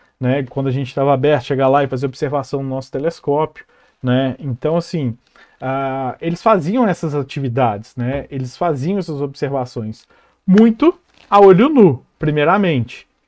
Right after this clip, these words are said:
né? Ah, porque quando a gente vai começar a observar o céu, ah, tem algumas etapas, né? Óbvio, é, isso é pra cada um, né? Mas... Ah, a gente gosta de seguir um, vou dizer, um rito, né?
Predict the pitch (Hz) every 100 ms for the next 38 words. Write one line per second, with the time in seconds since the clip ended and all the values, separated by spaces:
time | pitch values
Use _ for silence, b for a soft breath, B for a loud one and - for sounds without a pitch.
0 | _ 120 113 135 170 b b b 123 131
1 | 131 143 - 156 185 202 208 165 165 180
2 | 156 139 - 196 196 - 156 139 131 127
3 | - 160 196 156 b b b 135 131 123
4 | 160 151 165 170 160 185 - 131 117 -
5 | 110 - - _ 127 120 127 269 302 135
6 | 123 151 175 139 160 139 - 175 - _
7 | - 151 190 151 113 127 143 160 160 _
8 | b b b 143 143 - _ _ _ 143
9 | 160 165 180 190 185 190 147 170 202 202
10 | 190 185 185 160 160 143 160 180 - 185
11 | 139 123 143 - - 98 _ _ 113 110